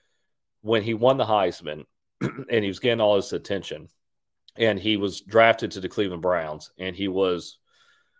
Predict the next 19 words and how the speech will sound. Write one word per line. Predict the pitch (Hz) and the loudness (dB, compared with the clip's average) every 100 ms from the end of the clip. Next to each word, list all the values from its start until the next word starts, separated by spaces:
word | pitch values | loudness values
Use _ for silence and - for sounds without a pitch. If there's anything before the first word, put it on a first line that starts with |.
| _ | _
winning | 101 127 127 110 | 2 4 4 0
football | 120 104 92 87 | 2 4 6 4
games | 87 90 87 85 | 4 -2 -2 -4
and | 90 | -4
losing | 101 104 87 | 0 0 -2
football | - 90 87 87 | -2 0 4 2
games | 87 87 85 90 87 | 2 -2 -2 -6 -8
and | 87 | -10
partying | - 107 101 92 90 | 4 6 6 4 -4
and, | 87 85 | -6 -8
and, | 98 92 92 - | -6 -6 -8 -6
and | 92 90 - | -4 -4 0
offering | 101 101 - 95 | 4 4 2 -4
contracts | 82 98 92 - 92 90 | 0 0 0 2 2 2
and | 90 | -2
making | 92 85 | -4 -4
so | - 98 | -4 -2
much | 90 87 - | 0 -4 -2
money, | 90 92 82 | -2 0 -2